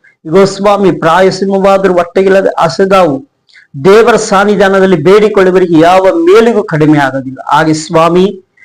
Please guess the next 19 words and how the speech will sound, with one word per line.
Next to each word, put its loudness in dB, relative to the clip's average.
ಕರ್ತನೇ, 0
ಕ್ರಿಸ್ತನ, -2
ಕರ್ತನಾದ -2
ಕ್ರಿಸ್ತ -4
ಯೇಸುವಿನ 0
ಐಶ್ವರ್ಯಕ್ಕೆ -2
ತಕ್ಕಂತೆ -2
ಪ್ರತಿಯೊಂದು -4
ಕೊರತೆಗಳು -2
ನೀಗಿಸಲ್ಪಡ್ತದೆ. -2
ಹಾಗೆ 0
ಕೊರತೆಗಳು 0
ನೀಗಿಸಲ್ಪಟ್ಟು 0
ಈ -2
ಮಕ್ಕಳೆಲ್ಲರೂ 2
ಸ್ವಾಮಿ -4
ಆಶೀರ್ವಾದಕರವಾಗಿರುವಂತೆ -2
ಕೃಪೆ -2
ಮಾಡು, -2